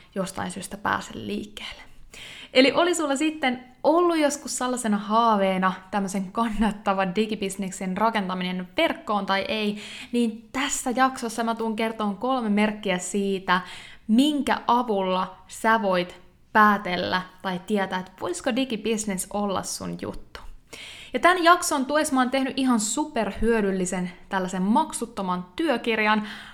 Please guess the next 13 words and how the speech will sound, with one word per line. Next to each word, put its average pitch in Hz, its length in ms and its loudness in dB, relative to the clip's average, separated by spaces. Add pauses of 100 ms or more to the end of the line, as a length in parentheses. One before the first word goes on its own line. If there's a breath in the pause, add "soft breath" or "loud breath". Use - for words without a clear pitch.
(240 loud breath)
Aloita 226 640 6
unelmien 202 600 2
digibisnes, 190 840 -2 (320 loud breath)
miten 254 420 2
muuttaa 220 480 2
se, 214 200 0
mitä 202 220 0
tiedät, 226 560 2
osaat 208 340 0
ja 190 80 -2
rakastat, 190 520 -2
vakaaksi 190 600 2
tuloksi. - 460 -6